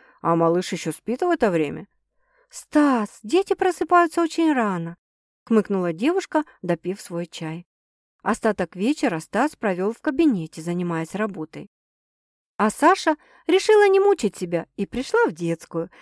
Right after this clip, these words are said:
где поближе познакомилась с Максом. Малыш спокойно воспринял ее появление и легко пошел на контакт. Задавая простые вопросы об игрушках,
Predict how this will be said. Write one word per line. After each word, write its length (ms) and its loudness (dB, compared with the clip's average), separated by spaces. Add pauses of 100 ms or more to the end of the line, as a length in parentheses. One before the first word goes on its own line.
(140)
где 220 2
поближе 500 0
познакомилась 800 -4
с 100 -18
Максом. 500 -12 (400)
Малыш 340 6
спокойно 520 2
воспринял 520 0
ее 200 2
появление 680 -2 (220)
и 80 0
легко 300 4
пошел 340 -2
на 140 -2
контакт. 680 -10 (380)
Задавая 480 6
простые 380 2
вопросы 480 2
об 160 -2
игрушках, 600 -6